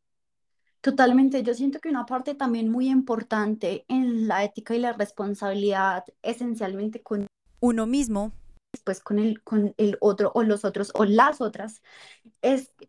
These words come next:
Speaker 1: eh, como la experiencia, ¿no? La experiencia también te da esta perspectiva de, mm, ok, quizá esta vez es, cuando sucedió esto, quizá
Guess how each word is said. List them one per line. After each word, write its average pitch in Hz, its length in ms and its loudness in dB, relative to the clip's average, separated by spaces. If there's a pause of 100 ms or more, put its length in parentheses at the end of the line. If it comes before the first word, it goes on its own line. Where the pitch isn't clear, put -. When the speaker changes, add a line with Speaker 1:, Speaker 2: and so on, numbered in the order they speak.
Speaker 1:
eh, 269 240 0
como 294 720 -4
la 233 220 -2
experiencia, 196 680 -8
¿no? 202 200 -4
La 240 100 0
experiencia 226 540 -2
también 226 380 -2
te 226 300 0
da 254 460 6
esta 254 460 0
perspectiva 208 760 -8
de, 226 320 -2
mm, 208 240 -6
ok, 202 220 -10 (160)
quizá 190 480 -4 (520)
esta 262 360 2
vez 269 520 2
es, 233 300 -4
cuando 226 240 -6
sucedió 214 440 -6
esto, 247 560 -4
quizá 202 760 -8